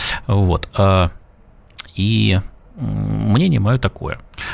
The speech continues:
что когда люди говорят, что нужно бороться с коррупцией, вот, они не думают, по большому счету, про коррупцию. Точно так же, когда люди,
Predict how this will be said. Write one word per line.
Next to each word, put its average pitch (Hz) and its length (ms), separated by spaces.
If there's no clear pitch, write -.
что - 380
когда 117 300
люди 117 220
говорят, 110 200
что - 120
нужно 113 240
бороться 120 320
с - 40
коррупцией, 135 520
вот, 90 300
они 160 160
не 135 120
думают, 95 320
по - 100
большому 82 320
счету, - 220
про - 100
коррупцию. - 420
Точно 131 260
так 139 160
же, 110 80
когда 127 440
люди, 107 560